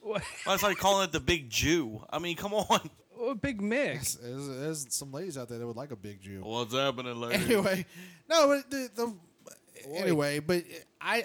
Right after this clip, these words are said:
Speaker 3: I can't really eat fast food that much anymore. It kinda makes me sick. So I ended up getting, like, a couple saltines. So, like, just thinking about that Cracker Barrel, I was like, "Oh, man, I should
Speaker 1: Really?
Speaker 3: say something." But I thought,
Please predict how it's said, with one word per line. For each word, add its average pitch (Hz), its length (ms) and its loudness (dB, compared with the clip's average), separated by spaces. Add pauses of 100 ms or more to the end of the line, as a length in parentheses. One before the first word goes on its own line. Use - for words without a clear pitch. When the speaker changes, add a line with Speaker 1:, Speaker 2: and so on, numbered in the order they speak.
Speaker 3:
I 180 60 0
can't 247 360 -8
really 170 300 0
eat 170 240 -16
fast 160 300 -2
food 151 220 2
that 160 120 -4
much 165 220 -4
anymore. 175 280 -6
It - 60 -18
kinda 131 220 -10
makes 127 220 -8
me 107 80 -10
sick. 135 340 -6 (240)
So 160 100 0
I 170 60 4
ended 196 160 2
up 139 120 -6
getting, 151 220 -4
like, 139 160 -6
a 120 60 -14
couple 139 300 -6
saltines. 120 800 -8
So, 120 420 -4 (160)
like, 120 200 -8
just 139 220 -2
thinking 170 180 -6
about 156 120 -2
that 131 140 -8
Cracker 151 260 -8
Barrel, 117 120 -6
I - 20 -6
was 110 100 -10
like, 95 120 -16
"Oh, 101 280 -16
man, 90 260 -16
I 107 60 -14
should 120 100 -4
Speaker 1:
Really? 120 220 0
Speaker 3:
say 120 60 -4
something." 107 340 -8
But 113 160 -8
I 120 60 -8
thought, 143 280 0